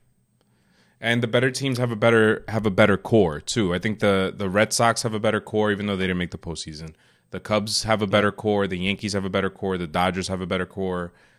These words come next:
Um, the Astros for sure, better core.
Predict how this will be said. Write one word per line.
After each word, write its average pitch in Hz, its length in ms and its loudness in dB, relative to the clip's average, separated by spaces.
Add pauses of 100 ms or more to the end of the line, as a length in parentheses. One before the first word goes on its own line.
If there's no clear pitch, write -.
(240)
Um, 90 340 -4
the 85 80 -6
Astros 95 560 2
for 95 120 -6
sure, 92 560 0
better 92 320 -2
core. 90 580 -2